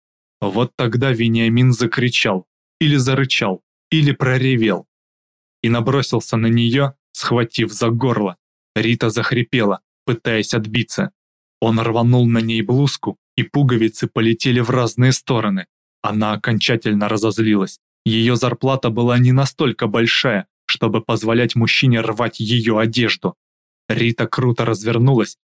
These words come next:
и ударила Вениамина по лицу. Удар был сильный, ошеломляющий, внезапный. Из-за удара он вообще потерял способность здраво рассуждать.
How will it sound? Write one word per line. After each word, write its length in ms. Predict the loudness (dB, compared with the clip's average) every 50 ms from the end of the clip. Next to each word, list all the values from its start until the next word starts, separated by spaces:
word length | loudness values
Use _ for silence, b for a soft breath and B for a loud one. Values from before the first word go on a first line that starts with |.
| _ -2
и 40 | 0
ударила 500 | 2 2 2 2 2 2 2 2 2 2
Вениамина 600 | 0 0 2 2 2 4 4 4 4 4 4 2
по 140 | 2 0 0
лицу. 460 | 2 2 0 -2 -2 -2 -2 -2 -2 _ _ _ _ _ _ _
Удар 380 | -2 -2 -2 0 -2 -2 -2 -4
был 220 | -2 0 0 0
сильный, 600 | 0 0 -2 0 0 0 0 0 -2 -4 -8 -10 _ _ _ _ -6
ошеломляющий, 880 | -4 -2 0 0 2 2 2 2 2 2 0 0 -2 -2 -4 -6 -8 _ _
внезапный. 720 | -2 0 2 2 2 2 0 -2 -2 -2 -2 -2 -2 -4 _ _ _ _ _ _ _ _ _ -4
Из-за 320 | -4 -2 -2 0 0 2
удара 500 | 2 2 2 0 -2 -2 -2 -4 -6 -10 _ _ -2
он 160 | 0 2 2
вообще 440 | 2 0 -2 -2 0 0 0 0 -2
потерял 460 | -2 -4 -4 -2 0 0 0 0 -2
способность 760 | -4 -6 -8 -8 -6 -4 -4 -2 0 0 -2 -2 -4 -8 -10 -10
здраво 440 | -8 -4 -2 -2 0 0 0 0
рассуждать. 680 | 0 0 -2 0 0 0 0 0 -2 -4 -4 -6 -8 -12